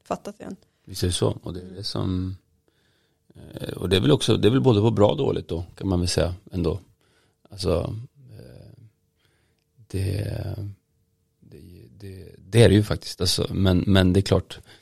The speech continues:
Speaker 2: eh, problemet blir ju då när, när staten har ett sånt stort inflytande och,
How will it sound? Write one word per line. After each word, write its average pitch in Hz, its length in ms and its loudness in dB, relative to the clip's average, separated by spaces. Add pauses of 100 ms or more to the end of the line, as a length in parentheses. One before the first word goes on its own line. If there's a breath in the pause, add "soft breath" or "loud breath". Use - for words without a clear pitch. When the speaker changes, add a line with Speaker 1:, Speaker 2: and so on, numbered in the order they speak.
(560 soft breath)
Speaker 2:
eh, - 140 -10 (180)
problemet 120 360 8
blir 110 120 4
ju 92 140 6
då 92 160 0
när, 90 240 0
när 90 160 0
staten 101 800 2 (600)
har 98 200 4
ett 95 100 -2
sånt 139 260 4
stort 95 240 -2
inflytande 87 680 0 (840)
och, - 520 -2